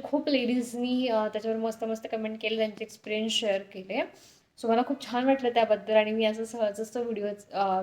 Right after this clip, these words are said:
टाकलेला. So इथं मी पण आता हे, हेच मी, म-, मंगळसूत्र आहे actually ते आणि आता जवळपास, अ,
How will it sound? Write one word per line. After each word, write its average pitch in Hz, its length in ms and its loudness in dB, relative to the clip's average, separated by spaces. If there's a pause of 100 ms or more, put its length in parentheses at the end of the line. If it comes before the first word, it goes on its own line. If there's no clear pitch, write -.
टाकलेला. 185 440 -4 (520)
So 269 300 10
इथं 277 460 6 (100)
मी 254 200 4
पण 294 440 4
आता 226 320 2
हे, 277 220 4 (480)
हेच 311 320 2
मी, 277 200 2
म-, 233 120 2
मंगळसूत्र 233 560 2
आहे 208 240 2
actually 202 420 -8
ते 349 180 2 (360)
आणि 208 340 2
आता 220 640 6
जवळपास, 226 520 6
अ, 196 280 8